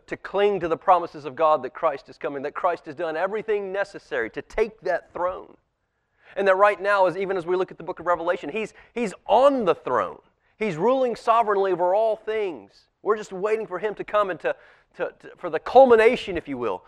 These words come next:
of the full story of redemption, where every knee will bow and every tongue confess that he is King, he is Lord, he is God forever and ever. You see, worship for Psalm one thirty-two is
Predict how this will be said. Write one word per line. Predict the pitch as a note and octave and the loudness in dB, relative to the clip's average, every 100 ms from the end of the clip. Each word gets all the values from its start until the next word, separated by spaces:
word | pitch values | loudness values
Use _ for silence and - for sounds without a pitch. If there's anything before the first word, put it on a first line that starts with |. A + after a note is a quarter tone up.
| - | -14
of | - | -8
the | E3 | -6
full | E3 - B3+ B3 | -6 -6 -4 -4
story | - - - A3 A3 G3+ | -8 -14 -6 -2 0 -2
of | E3+ | -2
redemption, | F#3 D#3+ F3+ - - G2 D2 _ _ _ _ _ _ _ | -4 -4 -6 -8 -16 -16 -18 _ _ _ _ _ _ _
where | - - | -10 -8
every | - A3+ B3 A3 F3+ F#3 | -4 0 0 0 -2 -2
knee | F3 D#3+ | -2 -2
will | C#3+ C3 | -2 -4
bow | A#2+ G#2+ | -4 -6
and | G#2 A2 - | -8 -12 -4
every | F#3+ G3 D#3+ D3+ | -2 -2 -4 -8
tongue | - D3 B2+ | -8 -8 -8
confess | B2 - G#2+ - | -16 -10 -10 -10
that | - | -14
he | - E3+ D#3 | -18 -14 -12
is | D#3 - | -14 -16
King, | - D#3+ C3+ A2+ | -14 -14 -14 -16
he | C#3+ | -14
is | D3 C3+ | -12 -12
Lord, | B2+ C3+ D#3 - - | -12 -12 -12 -12 -14
he | D3+ | -16
is | D#3 C#3 _ | -18 -20 _
God | - - - - G1+ _ _ _ _ _ | -16 -16 -16 -18 -20 _ _ _ _ _
forever | - G2+ G2+ F2+ E2 _ _ _ | -10 -8 -8 -10 -20 _ _ _
and | F2+ F2+ | _ -20
ever. | F2 E2+ D#2+ _ _ _ _ _ _ _ _ _ _ _ _ _ | -20 -20 _ _ _ _ _ _ _ _ _ _ _ _ _ _
You | E2+ | -10
see, | - | -4
worship | C#3+ C3 F3 - C3+ | 2 4 4 2 -6
for | - B2 | -8 -4
Psalm | D#3 D3 | 0 2
one | D3 | 0
thirty-two | C#3 B2+ A2+ E3 A2+ | -4 -6 -6 -10 -8
is | G2+ _ | -12 _